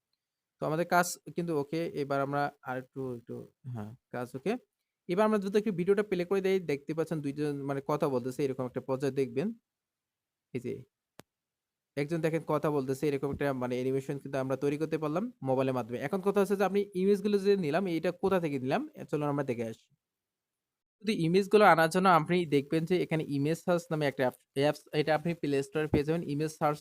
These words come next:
লিখে সার্চ করুন, প্লে স্টোরে পেয়ে যাবেন। অহরহ আপনি অ্যাপসটা পেয়ে যাবেন। এখানে সার্চ বারে ক্লিক করবেন যে, আহ, আহ, প্রথমে আপনি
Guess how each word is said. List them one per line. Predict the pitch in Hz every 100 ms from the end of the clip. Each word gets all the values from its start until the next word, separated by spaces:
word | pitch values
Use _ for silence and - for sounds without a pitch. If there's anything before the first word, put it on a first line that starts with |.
| -
লিখে | 156 151
সার্চ | 139 127
করুন, | 165 165
প্লে | 135 127
স্টোরে | - 135
পেয়ে | 165 165
যাবেন। | 156 147 -
অহরহ | 139 147 156
আপনি | 143 - 139
অ্যাপসটা | 131 - 151
পেয়ে | 151 127
যাবেন। | 113 107 _ _ _
এখানে | 135 160 208
সার্চ | 208 190
বারে | 190 202
ক্লিক | 202 190 -
করবেন | 190 196
যে, | 190 202
আহ, | 196 160 147 139 139 139 _ _ _ -
আহ, | 127 127 127 -
প্রথমে | 160 156 175
আপনি | 165 160